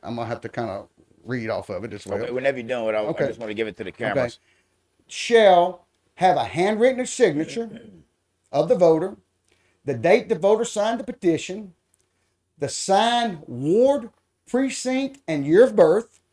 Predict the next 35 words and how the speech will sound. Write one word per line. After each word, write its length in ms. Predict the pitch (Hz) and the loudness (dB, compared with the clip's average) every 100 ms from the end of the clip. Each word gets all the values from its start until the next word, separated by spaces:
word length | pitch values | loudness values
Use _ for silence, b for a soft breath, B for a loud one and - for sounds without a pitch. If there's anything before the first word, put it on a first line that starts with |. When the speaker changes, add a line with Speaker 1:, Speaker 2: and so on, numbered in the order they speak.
| _ _ _ _ _ _ _ _ _ | _ _ _ _ _ _ _ _ _
Speaker 1:
the 200 | 117 - | -8 2
address 460 | 196 208 226 233 233 | 4 4 4 2 0
in 80 | 190 | 0
which 220 | 214 - | -2 -2
the 80 | 170 | -6
signer 380 | 185 185 202 | -2 -2 -2
is 140 | 170 127 | -4 0
registered, 540 | 160 175 - 247 254 _ _ _ _ _ _ | 0 0 -4 -10 -12 _ _ _ _ _ _
the 100 | 143 | -8
signer's 520 | - 185 196 196 - | -2 2 2 2 0
either 220 | 185 139 | -2 -4
typed 460 | - 165 190 226 - _ _ | -6 0 4 4 0 _ _
or 160 | - 135 | -2 -2
legibly 560 | 139 156 180 208 233 254 | 2 2 2 -2 -4 0
written, 560 | 175 180 185 254 240 _ _ _ _ _ _ _ | 2 2 -2 -10 -12 _ _ _ _ _ _ _
the 140 | 131 147 | -6 -2
name 320 | 208 311 285 | 2 2 2
of 60 | |
the 60 | 196 | 0
person 460 | - 196 190 - 170 | 0 0 0 -2 -2
who 100 | 151 | -2
witnessed 480 | 135 202 214 226 - | 2 2 2 -4 -4
or 100 | 156 | 0
who 80 | 165 | 0
obtained 380 | - 185 220 170 | 0 -2 -2 -4
the 60 | |
signature, 600 | 147 165 143 147 - 196 - _ _ _ _ | -4 -4 -4 -6 -10 -12 -16 _ _ _ _
and 200 | 151 160 | -6 -2
the 100 | 147 | -2
date 580 | 120 110 185 220 226 - - | -4 4 8 8 4 -4 -6
on 180 | 147 143 | -4 0
which 260 | 196 - | -2 -2
the 80 | 151 | -6
person 600 | - 175 180 - 185 127 | 2 2 2 -2 -8 -4
witnessed 540 | 151 175 175 175 - | -6 -6 -8 -10 -14